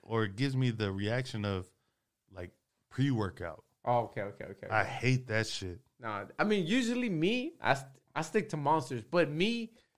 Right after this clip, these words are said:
Speaker 2: I pretty much only drink 'em when, uh, when I work.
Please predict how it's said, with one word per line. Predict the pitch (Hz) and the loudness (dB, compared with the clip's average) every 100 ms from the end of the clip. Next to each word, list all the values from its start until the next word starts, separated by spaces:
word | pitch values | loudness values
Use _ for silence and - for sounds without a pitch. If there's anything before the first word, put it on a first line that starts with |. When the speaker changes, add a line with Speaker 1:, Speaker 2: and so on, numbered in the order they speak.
| _ _ _ _ | _ _ _ _
Speaker 2:
I | 127 | 0
pretty | 127 - - 226 | 0 -2 2 4
much | 202 190 151 | 4 2 2
only | 143 151 131 | 0 0 -2
drink | 113 156 160 | -2 -4 -2
'em | 135 123 117 | -2 -2 -2
when, | 117 110 107 | -2 -2 -4
uh, | 104 101 101 - - - _ _ _ _ _ _ _ _ | -4 -4 -6 -6 -10 -14 _ _ _ _ _ _ _ _
when | 131 131 | 0 2
I | 101 | 4
work. | 113 - | 2 0